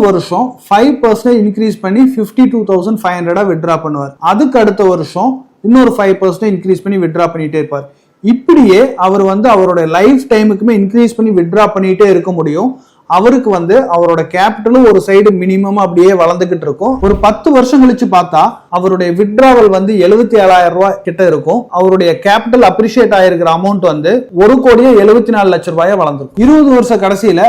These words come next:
அவர் வித்ட்ரா பண்ணிட்டு இருக்கக்கூடிய மந்த்லி அமௌண்ட் என்னன்னு பார்த்துட்டோம்னா ஒரு லட்சத்தி இருபத்தாறாயிரம் ரூபாய் வித்ட்ரா பண்ணுவாரு. அவரோட கேபிட்டல் வந்து மூணு கோடி இருபத்தோரு லட்சமா வளர்ந்துருக்கும். இது மாதிரி அவருடைய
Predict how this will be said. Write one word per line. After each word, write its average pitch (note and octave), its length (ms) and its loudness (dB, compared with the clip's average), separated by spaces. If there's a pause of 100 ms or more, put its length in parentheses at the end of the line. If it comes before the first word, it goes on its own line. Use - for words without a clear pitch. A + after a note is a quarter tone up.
(160)
அவர் F3+ 220 -2
வித்ட்ரா G3+ 280 2 (100)
பண்ணிட்டு G#3 260 -2
இருக்கக்கூடிய F#3+ 340 0 (100)
மந்த்லி G3+ 320 0 (100)
அமௌண்ட் F#3+ 320 -2
என்னன்னு F#3 320 -4
பார்த்துட்டோம்னா D#3+ 420 -4 (160)
ஒரு G3 180 0
லட்சத்தி A3 300 -2
இருபத்தாறாயிரம் F#3+ 560 0
ரூபாய் F#3+ 140 -2
வித்ட்ரா E3+ 240 -4 (100)
பண்ணுவாரு. D3+ 400 -6 (240)
அவரோட F3+ 260 0 (400)
கேபிட்டல் A#3 460 0
வந்து G#3+ 140 0 (120)
மூணு A#3+ 200 4 (100)
கோடி G#3 180 2 (120)
இருபத்தோரு G3+ 460 0
லட்சமா F3 240 -4 (100)
வளர்ந்துருக்கும். C#3+ 420 -4
இது A#3 180 0
மாதிரி C4 300 2 (240)
அவருடைய F#3 340 0